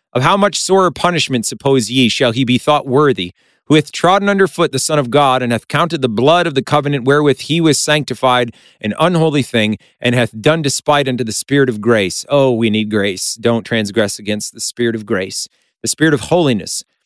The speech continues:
Romans one four, "And declared to be the Son of God with power according to the Spirit of holiness by the resurrection from the dead."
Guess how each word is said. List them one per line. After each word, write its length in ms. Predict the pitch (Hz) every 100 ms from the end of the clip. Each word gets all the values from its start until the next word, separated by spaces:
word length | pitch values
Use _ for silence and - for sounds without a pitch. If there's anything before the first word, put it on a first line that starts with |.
| _ _ -
Romans 360 | 131 123 107
one 180 | 120 120
four, 240 | - 127
"And 100 | 110
declared 400 | 117 - 151 156
to 80 | 147
be 80 | 139
the 80 | 127
Son 240 | - 170
of 140 | 139 113
God 300 | 151 156 135
with 140 | -
power 360 | - 151 165 156
according 380 | - 151 156 131
to 80 |
the 80 | 123
Spirit 300 | - 156 151
of 80 | 127
holiness 560 | - 202 175 101 - -
by 180 | 117
the 100 | 110
resurrection 540 | 113 120 113 110 - 107
from 160 | 110
the 80 | 98
dead." 300 | 90 90 82